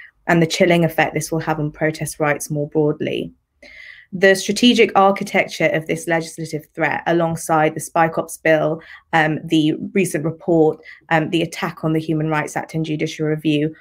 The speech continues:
are concerted efforts to weaken the protection of our fundamental rights and our ability to call this out on the streets.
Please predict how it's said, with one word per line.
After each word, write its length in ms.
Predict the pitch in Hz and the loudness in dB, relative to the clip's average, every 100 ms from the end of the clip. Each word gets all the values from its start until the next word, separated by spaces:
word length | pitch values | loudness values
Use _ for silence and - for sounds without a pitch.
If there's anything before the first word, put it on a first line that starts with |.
| _ - | _ 0
are 120 | 170 | 2
concerted 720 | 165 180 170 190 185 185 170 - | 2 0 2 4 4 2 -2 -2
efforts 440 | 165 - 151 - | -4 -2 -4 -4
to 120 | - | -6
weaken 420 | 151 160 156 160 151 | -2 -2 -2 -4 -6
the 40 | |
protection 640 | 151 156 - - - 156 | -8 -10 -10 -10 -6 -6
of 160 | 156 156 | -4 -4
our 120 | 147 | -6
fundamental 680 | - 160 156 151 147 151 147 | -4 -4 -2 -4 -4 -6 -6
rights 500 | 156 147 147 - - - - - - | -2 -2 -2 -6 -10 -10 -16 -16 0
and 280 | 180 180 170 | 2 4 6
our 160 | 165 165 | 4 4
ability 460 | 160 156 151 160 | 2 0 -2 -6
to 100 | 151 | -10
call 260 | - - 160 | -8 -4 -4
this 200 | 156 156 | -4 -6
out 180 | 151 - | -6 -6
on 120 | 151 | -10
the 60 | |
streets. 720 | 147 - - 160 - - - | -12 -10 -6 -6 -6 -14 -16